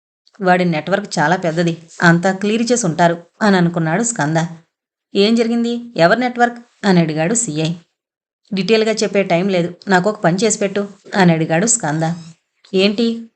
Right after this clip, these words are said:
"నైన్టీన్ నైన్టీ సెవెన్లో జీరో ఫోర్ జీరో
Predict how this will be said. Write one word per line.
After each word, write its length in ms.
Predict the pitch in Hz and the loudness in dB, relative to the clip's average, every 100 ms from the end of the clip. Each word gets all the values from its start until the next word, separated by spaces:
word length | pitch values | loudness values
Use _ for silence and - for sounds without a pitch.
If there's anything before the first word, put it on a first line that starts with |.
| _ _ _ _ _ _ _ _ _ | _ _ _ _ _ _ _ _ _
"నైన్టీన్ 500 | 208 202 233 262 247 | -4 -2 -2 -2 -2
నైన్టీ 320 | 185 202 226 240 | -2 -2 -2 -4
సెవెన్లో 600 | 202 175 202 180 208 254 - | -2 0 0 0 0 -2 -4
జీరో 280 | 190 208 240 | 0 2 2
ఫోర్ 220 | 240 240 | 2 0
జీరో 360 | 220 226 220 | 0 0 -2